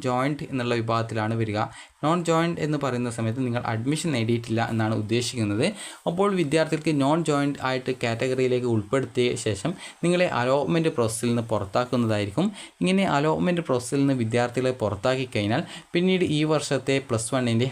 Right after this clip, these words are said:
ഹയർ സെക്കൻഡറി വിഭാഗത്തിലേക്കുള്ള അഡ്മിഷന് പിന്നീട് വിദ്യാർത്ഥികൾക്ക് പങ്കെടുക്കാൻ സാധിക്കത്തില്ല.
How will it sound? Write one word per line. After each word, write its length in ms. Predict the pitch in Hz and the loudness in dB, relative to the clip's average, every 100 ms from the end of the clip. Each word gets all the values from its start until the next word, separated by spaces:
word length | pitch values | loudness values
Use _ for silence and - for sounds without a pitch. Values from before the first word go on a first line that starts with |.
| - | 0
ഹയർ 220 | 131 139 - | 0 0 -2
സെക്കൻഡറി 360 | 170 175 170 143 | -2 0 0 0
വിഭാഗത്തിലേക്കുള്ള 680 | 117 110 107 107 104 101 104 117 117 - - 127 | 2 0 0 -2 -2 -2 -2 -2 -4 -16 -4 -2
അഡ്മിഷന് 520 | 147 170 135 120 131 | 0 0 0 0 0
പിന്നീട് 300 | 127 110 110 110 | 2 2 2 2
വിദ്യാർത്ഥികൾക്ക് 580 | 104 107 107 110 113 135 - | 0 0 0 0 -2 -2 -2
പങ്കെടുക്കാൻ 480 | 104 104 107 120 123 | -2 -2 -2 -2 -2
സാധിക്കത്തില്ല. 640 | 107 101 117 131 139 110 | 0 0 0 -2 -2 -2